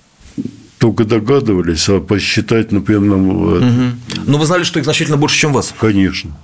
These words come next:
Speaker 1: Вообще-то то, что, например, называется обороняющих, с-, всегда, например, в меньшей степени,
Speaker 2: Чем нападающих.
Speaker 1: чем нападающих, например.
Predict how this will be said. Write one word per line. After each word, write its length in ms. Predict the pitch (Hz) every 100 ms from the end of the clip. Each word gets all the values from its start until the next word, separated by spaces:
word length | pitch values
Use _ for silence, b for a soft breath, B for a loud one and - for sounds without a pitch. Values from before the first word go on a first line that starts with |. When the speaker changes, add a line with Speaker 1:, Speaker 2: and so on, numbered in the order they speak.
| _ _ _ _ -
Speaker 1:
Вообще-то 440 | 104 104 - 143 -
то, 120 | - 107
что, 220 | - 110
например, 280 | 110 110 104
называется 760 | 104 98 107 107 101 - 101 80 B B B B -
обороняющих, 1040 | 101 95 98 104 104 117 123 107 107 101
с-, 180 | - -
всегда, 600 | - - - 101 98 101 95 B B B
например, 320 | 98 - 104
в 140 | 85 101
меньшей 500 | 117 127 104 - 92
степени, 280 | - - 92
Speaker 2:
Чем 140 | 117
нападающих. 520 | 110 117 113 98 90
Speaker 1:
чем 320 | - 107 98 95
нападающих, 800 | 85 98 87 85 82 - -
например. 340 | - - -